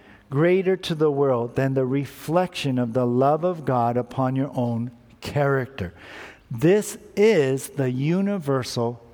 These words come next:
language." I love this. He wrote, "It will take you years to speak in Chinese or in the dialects of India. From the day you, you land, that language of love, understood by all, will be pouring forth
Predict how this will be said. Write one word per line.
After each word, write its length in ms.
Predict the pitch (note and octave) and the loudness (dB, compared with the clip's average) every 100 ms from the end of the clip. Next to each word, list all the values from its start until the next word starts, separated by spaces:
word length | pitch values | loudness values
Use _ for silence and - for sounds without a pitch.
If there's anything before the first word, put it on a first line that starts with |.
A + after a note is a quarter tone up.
| - | -4
language." 640 | A#2+ B2 B2 A#2 E2+ E2 | 0 2 2 -2 -6 -2
I 80 | B2 | 0
love 240 | C#3 C#3+ A2+ | 2 2 0
this. 240 | F#2 - - - - - - - | -8 -16 -20 -20 -18 -16 -16 -2
He 160 | F3+ G3+ | 2 6
wrote, 280 | F#3+ F3 | 6 6
"It 120 | F#3+ F#3+ | 4 4
will 160 | F#3 | 4
take 400 | F3+ G3+ G#3+ G#3 | 2 2 2 0
you 100 | F#3+ | 0
years 480 | E3 D#3+ F#3+ A3 - | 0 4 4 4 0
to 120 | F3+ | -4
speak 380 | - - G3 F#3 | -4 -4 -4 0
in 140 | D#3 | -2
Chinese 760 | C3+ D#3 D3+ D3+ C3+ G#2+ C#3 D3+ | 0 0 2 2 0 0 -2 0
or 180 | D#3+ D#3+ | 2 2
in 120 | D#3 | 2
the 100 | D3+ | 2
dialects 640 | C3+ C#3+ D#3+ D#3 D#3 D3 D3 | 4 4 4 4 0 0 -2
of 160 | B2 | 0
India. 420 | D#3+ D#3+ C3+ G2 - - - - | 0 2 0 -2 -6 -14 -8 0
From 200 | F3 F3+ | 2 4
the 100 | F3 | 2
day 340 | D3 F3 G#3 | 4 4 4
you, 280 | G#3+ G3+ F3 - - | 2 0 -2 -8 -4
you 220 | D#3+ F#3 | 0 2
land, 560 | E3 F3+ G#3+ D3 C3 B2+ - - - | 2 2 2 2 0 -6 -14 -20 -4
that 300 | C3 E3+ E3+ | 2 2 4
language 720 | D#3+ D#3 F3 A3+ A#3+ C4+ G3+ | 2 4 4 2 0 -2 0
of 180 | F#3 C3+ | -2 0
love, 580 | D3 E3+ E3 B2 B2 - | 0 2 2 2 -2 0
understood 680 | E3+ G#3 A#3 B3+ - A#3+ G#3 | 2 2 2 -2 0 2 4
by 200 | G3+ G3+ | 2 2
all, 400 | F3+ G#3 E3 C3+ | 2 4 4 4
will 240 | C#3 D#3+ | 4 2
be 180 | D#3 D#3+ | 2 -2
pouring 600 | D#3+ - E3+ F#3 G3+ G#3+ | -2 -2 2 2 2 0
forth 500 | G#3 - F3 C#3 A#2 | -2 0 2 2 0